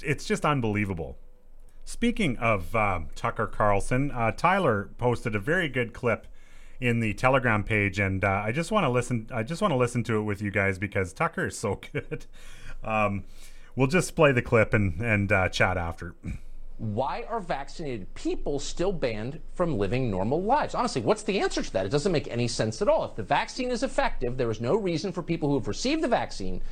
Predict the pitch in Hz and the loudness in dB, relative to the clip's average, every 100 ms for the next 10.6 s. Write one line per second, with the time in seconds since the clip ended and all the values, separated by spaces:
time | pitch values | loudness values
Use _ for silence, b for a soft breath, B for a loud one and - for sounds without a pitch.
0 | B B 131 117 214 226 135 127 - - | B B 2 4 2 2 0 -2 -4 -2
1 | 151 117 110 110 110 117 107 139 139 - | 0 0 0 0 -2 -4 -2 -2 -2 0
2 | 320 311 - - - - - - - - | 0 0 -6 -8 -12 -16 -18 -18 -18 -18
3 | - - - - - - 170 196 294 302 | -16 -18 -18 -16 -14 0 2 4 4 0
4 | 208 - - 311 359 - - 101 117 - | 0 -2 0 2 0 -2 -4 -2 -2 -2
5 | 156 151 151 233 220 208 208 - - 262 | -2 0 2 0 0 0 -2 -4 -6 -2
6 | 427 427 147 104 87 87 90 71 - - | 2 2 0 -2 -6 -6 -4 -4 -10 -20
7 | - - b b b 165 160 131 180 302 | -20 -20 b b b 2 2 0 0 -2
8 | - - 214 339 - 120 139 - 151 170 | -4 -4 -2 -2 -2 -2 -2 0 -2 -2
9 | - 127 135 139 113 - - 214 160 - | -6 -2 -2 -2 -6 -8 -2 0 0 0
10 | 214 247 175 - - | 0 0 -2 -6 -14